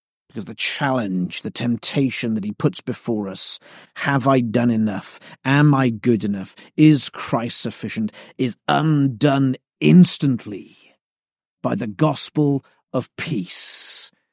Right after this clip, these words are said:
Christ is not insufficient.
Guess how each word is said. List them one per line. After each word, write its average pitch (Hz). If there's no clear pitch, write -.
Christ -
is 117
not 117
insufficient. 107